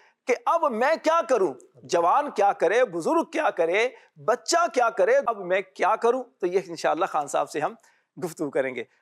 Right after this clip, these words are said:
اور، اے، میرے دل کے قریب الحمدللہ ہمارے بڑے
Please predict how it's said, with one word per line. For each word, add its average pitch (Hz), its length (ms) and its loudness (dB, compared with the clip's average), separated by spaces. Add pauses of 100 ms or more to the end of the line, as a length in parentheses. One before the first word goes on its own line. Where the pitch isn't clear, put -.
(140)
اور، 147 220 2
اے، 147 300 4 (320)
میرے 160 200 0
دل 185 220 -2
کے 208 160 -4
قریب 233 420 0 (580)
الحمدللہ 170 600 -4
ہمارے 156 520 0
بڑے 151 420 -2